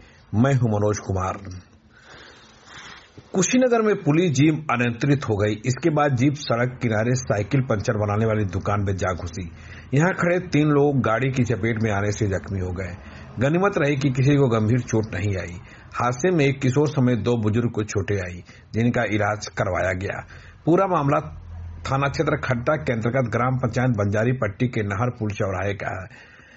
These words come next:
जहां खड्डा थाने की सरकारी जीप अनियंत्रित होकर एक दुकान में जा घुसी। पुलिस के जवानों ने दुकान में घुसी जीप को काफी मशक्कत के बाद बाहर निकाला और गाड़ी लेकर थाने को लौट गए।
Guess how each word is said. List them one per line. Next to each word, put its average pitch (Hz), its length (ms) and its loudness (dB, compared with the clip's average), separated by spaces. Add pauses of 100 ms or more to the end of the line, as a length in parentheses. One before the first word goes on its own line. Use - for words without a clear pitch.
(380)
जहां 165 300 2 (360)
खड्डा 170 320 0
थाने 151 320 0
की 151 140 2
सरकारी 135 500 0
जीप 123 280 2
अनियंत्रित 120 500 0
होकर 123 300 0 (140)
एक 120 180 0
दुकान 101 380 -2
में 98 100 0
जा 95 180 0
घुसी। 92 320 -8 (480)
पुलिस 131 240 2
के 135 120 0
जवानों 120 340 2
ने 127 140 2
दुकान 113 340 0
में 123 140 0
घुसी 101 280 2
जीप 113 300 2
को 101 120 0
काफी 104 300 -2
मशक्कत 107 600 -2
के 98 120 -2
बाद 98 420 -4 (280)
बाहर 143 300 2
निकाला 147 420 2
और 139 160 2
गाड़ी 127 260 0
लेकर 120 300 0 (100)
थाने 107 320 -2 (340)
को 156 160 0
लौट 98 340 0
गए। 90 140 -4